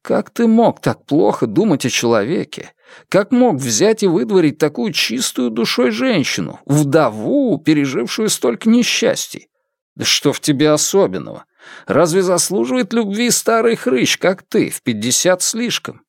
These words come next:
Что ты за тварь холоднокровная, чисто змея какая или лягушка? И ты отпустишь её одну в ночи под ледяным дождём, чтобы она промокла и заболела?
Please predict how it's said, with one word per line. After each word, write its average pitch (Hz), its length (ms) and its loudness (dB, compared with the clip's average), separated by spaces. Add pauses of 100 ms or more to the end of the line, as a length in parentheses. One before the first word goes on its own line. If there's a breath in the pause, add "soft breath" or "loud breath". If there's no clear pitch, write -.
(380)
Что - 400 0
ты - 280 0
за 180 240 2
тварь 170 440 2
холоднокровная, 131 1040 0
чисто 208 400 -2
змея 202 420 2
какая 165 380 0
или 156 180 2
лягушка? 165 720 0 (540)
И - 140 -10
ты - 220 -2
отпустишь 127 640 0
её 131 220 4
одну 123 460 2
в 110 100 -6
ночи 117 460 -2
под 113 200 -4
ледяным 135 480 2
дождём, 117 680 0 (300 loud breath)
чтобы 143 340 2
она 175 180 4
промокла 151 640 2
и 139 80 4
заболела? 110 840 0